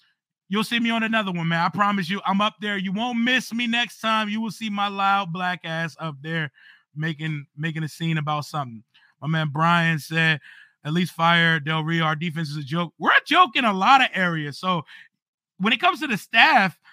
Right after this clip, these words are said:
there's not but so much they can do. The defense was aligned to make plays yesterday. They just didn't make 'em. We dropped a bunch of picks. When the ball is fumbled, we never get on it. And, I mean, damn, like,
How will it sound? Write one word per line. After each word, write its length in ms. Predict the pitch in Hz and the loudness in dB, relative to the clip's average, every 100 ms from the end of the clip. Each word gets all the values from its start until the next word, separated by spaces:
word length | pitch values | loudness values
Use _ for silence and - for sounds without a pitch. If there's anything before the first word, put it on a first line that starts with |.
| - | 2
there's 240 | 302 370 | 4 4
not 200 | 320 349 | 4 2
but 120 | 277 | 0
so 200 | - 302 | -2 -2
much 260 | 285 294 - | 0 -4 -2
they 200 | 247 285 | -2 -2
can 180 | 208 214 | -2 -2
do. 340 | 196 285 165 110 _ _ _ | -2 -2 -4 -8 _ _ _
The 120 | 180 | -6
defense 480 | 180 294 453 466 415 | -2 -2 -2 -4 -4
was 160 | 311 269 | -4 -4
aligned 560 | 262 233 277 349 269 | -2 0 2 2 -2
to 100 | 254 | -4
make 280 | 240 302 - | -2 -2 -2
plays 400 | 247 302 403 254 | -4 -2 -2 -2
yesterday. 600 | 220 220 - 220 220 233 - _ _ - | -2 -2 -4 -2 0 -2 -6 _ _ -4
They 120 | 311 | -2
just 120 | 349 | 0
didn't 200 | 320 339 | -2 -2
make 220 | 339 392 - | 2 2 0
'em. 240 | 214 120 _ _ | -6 -8 _ _
We 120 | 170 | -10
dropped 320 | 165 196 196 | -4 -2 -4
a 40 | 175 | -4
bunch 260 | 165 214 | -6 -6
of 140 | 185 151 | -6 -6
picks. 500 | 214 294 339 - - _ _ _ _ - | -4 -4 -6 -14 -20 _ _ _ _ -6
When 160 | 185 214 | 0 0
the 80 | |
ball 360 | 165 202 254 262 | 0 2 2 2
is 80 | 226 | -2
fumbled, 440 | - 277 311 311 | -2 -2 0 -2
we 100 | 240 | -2
never 280 | 226 240 220 | 0 -2 -2
get 240 | 180 269 | -4 -4
on 200 | 320 330 | -2 -4
it. 140 | 339 349 _ _ _ _ _ | -4 -6 _ _ _ _ _
And, 440 | 247 262 262 240 220 _ _ _ _ _ _ _ _ _ _ 180 - | -4 0 0 -2 -8 _ _ _ _ _ _ _ _ _ _ -10 -4
I 80 | 294 | -2
mean, 180 | 311 | -2
damn, 420 | 294 359 539 247 214 | 0 2 2 0 0
like, 260 | 233 233 | 0 0